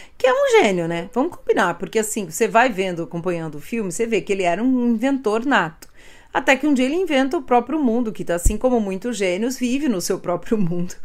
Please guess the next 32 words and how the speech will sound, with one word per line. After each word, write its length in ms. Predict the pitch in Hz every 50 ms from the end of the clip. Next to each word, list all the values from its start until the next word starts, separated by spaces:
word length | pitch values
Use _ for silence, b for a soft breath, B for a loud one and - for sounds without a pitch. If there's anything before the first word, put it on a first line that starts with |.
| - -
<laughs> 200 | - - - -
Provocado 680 | - 254 247 214 220 262 247 247 - 208 180 165 175 175
por 200 | 165 - 240 226
isso, 280 | 202 202 233 247 - 220
pela 280 | - 175 165 160 160 165
ex-namorada, 680 | 170 170 156 165 160 165 185 196 196 175 180 196 202 226
ele 120 | 254 330
inventa 500 | 359 440 415 359 349 294 269 277 262 - - -
a 40 | 427
sua 260 | - - - 494 494
ilha 160 | 381 330 339 262
pra 100 | - 349
viver, 420 | 320 415 427 - 339 254 285 -
porque 200 | - - - -
é 60 | 330
onde 160 | 311 320 277
ele 100 | 330 285
vai 160 | 285 320 330 -
ter 120 | 339 320
liberdade. 540 | 311 262 339 349 330 220 220 202 302 285 B B B B B B B B B -
Eu 160 | 311 339 392
acho 160 | 453 480 -
que 100 | - 392
esse 380 | 381 - - 339 330 - 311 254
filme, 420 | - - 294 311 285 254 220 -
ele 180 | - 240 269 320
cala 280 | - - 339 330 330 311
muito 400 | 285 294 311 370 392 392 349 269
fundo 300 | - - 247 226 220 202
na 120 | 190 190
sociedade 540 | - - 196 - - 202 185 180 180 - -
italiana, 580 | 254 - 170 165 156 170 214 226 202 - -